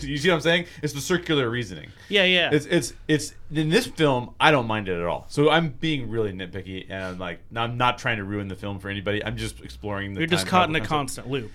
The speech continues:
Speaker 2: of
Speaker 1: Exactly.
Speaker 2: time.
Speaker 1: You're caught in a constant loop. 'Cause the, the most egregious use of it ever, of the constant loop problem, is in Interstellar.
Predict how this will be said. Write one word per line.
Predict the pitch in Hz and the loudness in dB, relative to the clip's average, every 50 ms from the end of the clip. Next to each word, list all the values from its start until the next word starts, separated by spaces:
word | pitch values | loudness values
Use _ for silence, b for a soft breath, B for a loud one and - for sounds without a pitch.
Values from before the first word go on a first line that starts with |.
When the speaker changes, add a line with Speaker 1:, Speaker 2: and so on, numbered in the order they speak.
| - - - | -12 -8 -4
Speaker 2:
of | 160 202 | 0 2
Speaker 1:
Exactly. | 175 147 151 165 151 135 - 107 87 78 | 4 8 10 10 10 8 6 2 -4 -6
Speaker 2:
time. | - 104 | -6 -6
Speaker 1:
You're | 123 117 | -6 -4
caught | - 139 139 123 | -2 0 0 0
in | |
a | 113 - | -2 -4
constant | 120 117 - - - 107 104 | -6 -8 -8 -8 -10 -10 -8
loop. | 107 107 - - | -6 -6 -4 0
'Cause | 147 151 113 92 B B B B B - | 0 0 0 0 B B B B B 0
the, | 139 135 135 135 - | 0 0 -2 -4 -6
the | 131 135 143 135 | 0 0 0 2
most | 139 151 175 175 - - | 2 2 2 2 0 -4
egregious | 123 110 95 107 127 156 156 151 156 139 - 131 | -8 -8 -6 -2 -2 -2 0 -2 -4 -4 -4 -4
use | 135 120 - 123 | -4 -4 -2 -4
of | 110 98 | -4 -4
it | 101 87 - | -4 -4 -2
ever, | 107 110 95 85 85 80 82 - - | -2 -2 -2 -4 -6 -8 -8 -6 -6
of | 107 95 | -8 -8
the | - - | -8 -10
constant | - 113 110 101 - 98 95 104 | -8 -6 -6 -6 -8 -10 -10 -8
loop | 107 107 - - - - | -8 -8 -8 -12 -16 -8
problem, | - 113 107 104 117 127 139 151 147 b b b b b b b - | -4 -4 -2 -2 -2 -4 -8 -8 -10 b b b b b b b -6
is | 120 120 113 - - | -4 -4 -4 -4 -6
in | - 110 113 110 107 98 98 95 90 85 - - - | -6 -6 -4 -4 -4 -4 -6 -8 -10 -12 -14 -12 -10
Interstellar. | 123 110 98 85 - - 98 73 55 50 - | -8 -6 -6 -8 -6 -6 -6 -6 -6 -10 -14